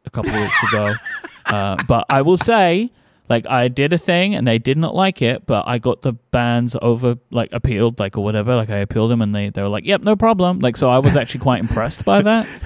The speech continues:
Speaker 2: <laughs>
Speaker 1: It's because, uh, basically
Speaker 2: It's more
Speaker 1: I
Speaker 2: of an oops.
Speaker 1: Yeah, Gray made a video, right, about the theme
Speaker 2: Uh-huh.
Speaker 1: system journal, and we put it on our page. Like, we uploaded it to Instagram,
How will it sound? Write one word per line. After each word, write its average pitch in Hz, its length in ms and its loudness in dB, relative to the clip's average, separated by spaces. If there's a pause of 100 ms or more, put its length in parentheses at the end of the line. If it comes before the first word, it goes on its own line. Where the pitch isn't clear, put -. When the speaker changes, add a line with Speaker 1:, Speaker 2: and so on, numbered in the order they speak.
Speaker 2:
<laughs> - 0 - (320)
Speaker 1:
It's 151 200 0
because, 170 280 2 (220)
uh, 117 80 -12
basically 175 680 0
Speaker 2:
It's 131 60 6
more 131 120 8
Speaker 1:
I 143 80 6
Speaker 2:
of 143 100 2
an 127 60 0
oops. 123 500 2 (300)
Speaker 1:
Yeah, 180 380 2
Gray 214 260 4
made 233 200 2
a 165 40 0
video, 127 420 2
right, 110 400 0
about 117 320 -2
the 117 80 -8
theme 110 160 -4
Speaker 2:
Uh-huh. 113 80 -6
Speaker 1:
system 160 260 -8
journal, 180 380 -2
and 147 100 -4
we 147 80 0
put 196 200 0
it 180 40 4
on 165 120 2
our 143 180 4
page. 156 480 -2
Like, 113 220 -4
we 127 100 2
uploaded 123 460 0
it 123 100 -6
to - 100 -8
Instagram, 185 540 -6